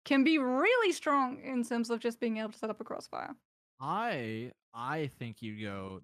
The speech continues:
Speaker 2: the Quartz Yubi route and say, "Screw having the entire D P S pool covered." I, I think you, you lean into it, and I think you either go a player like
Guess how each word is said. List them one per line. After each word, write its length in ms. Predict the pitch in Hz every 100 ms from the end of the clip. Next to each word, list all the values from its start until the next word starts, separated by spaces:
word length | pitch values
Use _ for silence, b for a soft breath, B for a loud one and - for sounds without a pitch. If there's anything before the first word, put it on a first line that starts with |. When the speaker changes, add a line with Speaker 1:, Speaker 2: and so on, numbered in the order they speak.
| _
Speaker 2:
the 80 |
Quartz 300 | 131 127 113
Yubi 240 | 113 110 107
route 240 | 98 92
and 160 | 127 120
say, 260 | - 113 107
"Screw 300 | - 139 131
having 240 | 123 117
the 80 | 113
entire 300 | 104 110 104
D 140 | 107
P 120 | 101
S 120 | 101 101
pool 160 | 104
covered." 340 | 95 98 85 80 _ _ _ _ _ _ _ _ _ _ _
I, 360 | 135 139 147 147 -
I 120 | 147
think 260 | 196 180 156
you, 480 | 135 123 117 113 -
you 140 | 147
lean 240 | 123 131 135
into 300 | 131 - 160
it, 180 | 190 - _ -
and 160 | 127
I 80 | 123
think 420 | - 131 120 - _ _
you 160 | 131 127 -
either 400 | 131 165 170 151
go 560 | 123 110 104 104 101 - _ _ _ _ -
a 60 |
player 440 | 131 - 147 131 127
like 400 | 120 113 113